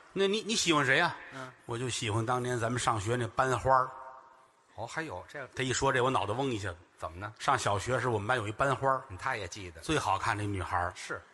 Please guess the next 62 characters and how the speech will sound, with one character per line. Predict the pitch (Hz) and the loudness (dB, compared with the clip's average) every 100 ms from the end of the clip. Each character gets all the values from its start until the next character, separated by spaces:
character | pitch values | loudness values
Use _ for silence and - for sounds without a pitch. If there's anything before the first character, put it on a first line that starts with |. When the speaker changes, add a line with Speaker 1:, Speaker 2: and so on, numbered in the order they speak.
| - | -2
Speaker 1:
当 | 127 | 0
然 | 147 | 2
那 | 135 | 0
女 | 104 | 0
孩 | 101 | 0
儿 | 123 | 0
学 | - 147 | 0 -4
习 | 139 147 | -4 -6
一 | 113 | -6
般。 | 101 101 95 _ | -4 -6 -8 _
Speaker 2:
哦。 | 107 92 - _ | -6 -6 -10 _
Speaker 1:
蹲 | - 143 | -2 0
班 | 139 143 131 | 2 0 0
溜 | 131 135 | -2 -2
级 | 113 117 | -2 -4
过 | 123 107 | 0 0
来 | 92 | 0
的。 | 85 87 | -4 -8
Speaker 2:
那 | 160 | -12
不 | - | -10
在 | 101 107 | -6 -6
这。 | 87 98 - | -6 -16 -10
Speaker 1:
比 | - | -4
我 | 117 | -2
们 | 101 | 0
大 | 104 107 | 0 0
十 | - - 143 | -2 0 2
二 | 139 | 2
岁。 | 98 165 - - - - - - - - - - - - - - - - - - - | 2 -2 -6 -8 -20 -20 -18 -14 -12 -10 -8 -8 -8 -6 -6 -6 -8 -8 -10 -12 -8
Speaker 2:
这 | - | -2
是 | 165 151 | 2 2
想 | 131 | 2
当 | 139 202 | 2 2
初 | 190 | 0
我 | 180 147 | 0 4
妈 | 214 208 | 4 4
那 | 156 | 4
班 | 147 143 | 2 2
的 | |
班 | 135 143 | 2 2
花 | 127 143 | 4 4
儿 | 127 | 4
吧？ | 113 | 2
这 | 107 | 0
是。 | 98 98 - - - - - - - - - - | -2 -4 -6 -6 -4 -4 -6 -6 -8 -8 -10 0
Speaker 1:
比 | 147 | 4
我 | 143 | 6
们 | 120 | 6
大 | 262 - | 8 8
Speaker 2:
十 | 190 - | 8 4
二。 | - | -2
Speaker 1:
大 | - 156 | 2 2
十， | 113 120 - - | 2 -2 -6 -4
她 | - 208 | 4 6
四 | - 214 | 6 4
十 | 139 143 | 6 6
五， | 131 175 | 6 6
你 | 135 | 4
算 | - 180 | 6 6
算 | 127 120 | 6 2
吧。 | 113 - - | -2 -8 -12
啊。 | 113 | -12